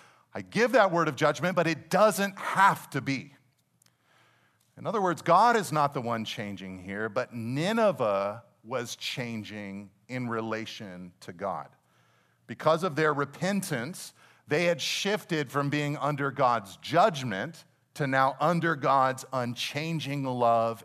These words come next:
and forgiveness. You know, like, um, if you were standing in front of a pillar on one side of it and you shifted to stand on the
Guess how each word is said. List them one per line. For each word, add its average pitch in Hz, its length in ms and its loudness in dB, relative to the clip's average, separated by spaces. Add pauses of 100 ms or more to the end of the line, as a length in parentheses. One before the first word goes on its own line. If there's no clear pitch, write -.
and 107 360 -6
forgiveness. 113 1000 -8 (1200)
You 143 100 -6
know, 139 160 0
like, 135 380 2
um, 120 340 0 (160)
if 135 160 -10
you 147 100 -2
were 135 100 -2
standing 135 480 -4
in 117 80 -4
front 131 260 -2
of 113 80 -2
a 110 80 -2
pillar 139 500 -4 (1120)
on 101 200 -6
one 131 200 0
side 131 320 2
of 135 120 -4
it 190 240 -4
and 123 160 -2
you 113 80 -2
shifted 131 640 -6
to 123 120 -8
stand 117 360 -8
on 110 80 -6
the 110 140 -10